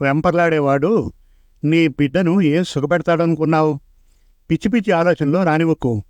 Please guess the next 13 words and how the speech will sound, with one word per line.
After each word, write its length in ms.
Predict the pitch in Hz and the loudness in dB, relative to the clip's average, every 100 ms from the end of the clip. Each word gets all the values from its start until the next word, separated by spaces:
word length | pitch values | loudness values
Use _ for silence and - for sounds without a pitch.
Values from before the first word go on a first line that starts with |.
| _ _ _ _ - | _ _ _ _ -4
అంటూ 280 | 160 170 196 | -2 0 0
మండిపడ్డాడు 840 | 156 147 165 165 139 151 196 110 | 0 0 0 -2 0 0 0 -2
శారద 420 | - - 143 151 | -6 -4 -2 0
మీద. 280 | 143 131 117 - _ _ _ _ _ _ _ - | 0 0 -4 -6 _ _ _ _ _ _ _ -10
దామోదరం 520 | 123 151 180 220 226 | -2 0 0 0 0
ఆఫీసుకు 420 | 202 165 208 - 170 | 2 0 0 -2 0
వెళ్ళిపోయాక 840 | 160 156 151 147 - 160 147 151 _ _ _ - | 0 2 2 0 0 0 0 -2 _ _ _ -4
ఊపిరి 440 | 151 196 240 226 151 | 0 0 2 0 0
తీసుకున్నట్లయింది 1000 | 160 160 202 165 160 147 160 208 143 127 | -2 -2 -2 -2 0 0 2 2 2 0
శారదకు. 640 | 143 147 151 - 123 - _ _ _ _ _ _ _ - | -2 0 -2 -2 -6 -8 _ _ _ _ _ _ _ -6
కళ్ళ 200 | 156 180 | -2 0
ముందట 300 | 208 220 196 | 0 0 0
ఉన్న 500 | 170 165 190 196 | 0 2 2 0